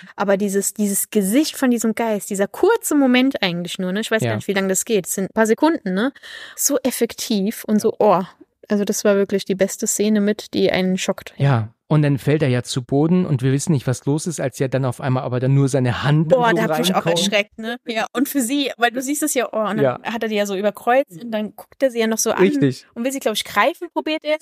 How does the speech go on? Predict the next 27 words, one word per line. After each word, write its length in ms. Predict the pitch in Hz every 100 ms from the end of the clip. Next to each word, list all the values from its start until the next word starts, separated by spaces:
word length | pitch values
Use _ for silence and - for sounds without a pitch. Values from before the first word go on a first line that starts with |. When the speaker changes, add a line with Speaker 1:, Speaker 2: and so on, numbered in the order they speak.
| 370
Speaker 2:
Als 140 | -
würde 140 | 185 170
er 40 |
sie 180 | 147 131
würgen 340 | 170 180 143
wollen, 160 | 123 233
Speaker 1:
Ja, 220 | 233 240
Speaker 2:
ne? 100 | -
Speaker 1:
aber 160 | 220 214
dann 240 | 214 208
siehst 240 | 190 233
du 40 | 233
richtig, 200 | - 233
wie 40 |
die 40 | 214
Augen, 240 | 240 220
das 160 | 208 -
ist 80 | 262
Speaker 2:
Ja. 60 |
Speaker 1:
auch 60 | -
so 100 | 254
gut 140 | 233
gespielt, 220 | - 226
wie 60 | 208
die 120 | 190
Augen 260 | 208 269 247
so, 400 | 196 196 190